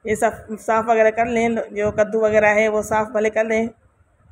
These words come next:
तैयारी पूरी कर लें, मशीन लेकर आए तो फिर हम बनाते हैं, जल्दी बन जाएगा। ये मास-,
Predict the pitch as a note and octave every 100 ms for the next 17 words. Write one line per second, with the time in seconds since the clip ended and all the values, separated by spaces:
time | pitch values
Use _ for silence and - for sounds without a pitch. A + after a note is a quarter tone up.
0 | - - - - _ _ G#3 A3 A#3+ A#3
1 | B3 B3+ B3 A#3+ A#3 A3 B3+ B3 A#3+ B3
2 | B3+ B3+ B3+ G#3+ G#3+ G#3+ G#3+ G#3 G3 G3
3 | G#3 A#3 A#3 A3 A3 A3 A#3 A3+ G#3+ G#3
4 | G#3+ G#3+ - _ - - _ _ - -
5 | - _ _ _ _ _ _ _ _ _
6 | _ _ - - - - - _ _ _
7 | _ - - _ _ - _ G#3+ G#3+ G#3+
8 | G#3+ - G#3 -